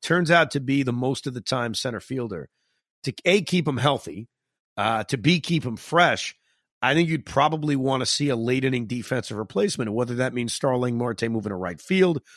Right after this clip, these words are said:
or Marte just sitting the last couple of innings. It would actually make sense to have almost a caddy late in games. Um, but Mangum could be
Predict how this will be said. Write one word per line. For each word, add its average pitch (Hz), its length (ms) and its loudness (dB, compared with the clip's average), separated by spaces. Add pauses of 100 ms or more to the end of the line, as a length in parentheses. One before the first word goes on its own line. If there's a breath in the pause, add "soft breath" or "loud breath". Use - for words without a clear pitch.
(160 soft breath)
or 135 100 0
Marte 135 400 2
just 117 260 -6
sitting 147 260 2
the 131 60 -4
last 123 300 -2
couple 113 280 -4
of 123 100 0
innings. 170 360 4 (840)
It 165 80 10
would 175 100 10
actually 190 380 4
make 135 180 0
sense 147 640 2 (540 soft breath)
to 147 100 4
have 131 540 2
almost 131 340 -6
a 120 60 -10
caddy 120 640 0 (120)
late 135 280 -2
in 135 100 -2
games. 220 560 0 (580)
Um, 120 600 -2 (360)
but 151 220 2
Mangum 226 600 0
could 247 180 -4
be 226 220 -4